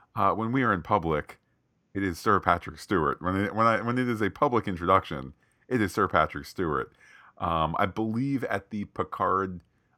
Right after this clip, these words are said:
uh, panel that was online a few weeks ago, I think Alison Pill as well had, uh, had said S P S. So Alison Pill, Wil Wheaton. Um,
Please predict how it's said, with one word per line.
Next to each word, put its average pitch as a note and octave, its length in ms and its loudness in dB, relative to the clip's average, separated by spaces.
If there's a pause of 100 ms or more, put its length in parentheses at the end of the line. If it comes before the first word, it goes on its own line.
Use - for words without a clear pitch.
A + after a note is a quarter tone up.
(120)
uh, E2 440 0
panel E2+ 560 -4
that E2 120 -2
was E2 120 -8
online E2 500 -4
a D#2+ 60 -8
few E2 200 -6
weeks D#2+ 260 -6
ago, C#2+ 260 0
I C#2+ 40 0
think D#2+ 400 -8
Alison D#2+ 360 -4
Pill E2+ 480 -2
as D2+ 180 -8
well C#2+ 580 -2
had, D2+ 240 -6
uh, C#2+ 140 -4
had E2 200 -4
said D#2 220 -4
S D2+ 220 -6
P C#2+ 200 -6
S. C2+ 200 -4
So D2 320 0 (280)
Alison E2+ 380 -4
Pill, F#2+ 460 -2 (420)
Wil F#2 440 4
Wheaton. A2+ 520 -4 (340)
Um, D#2+ 500 -4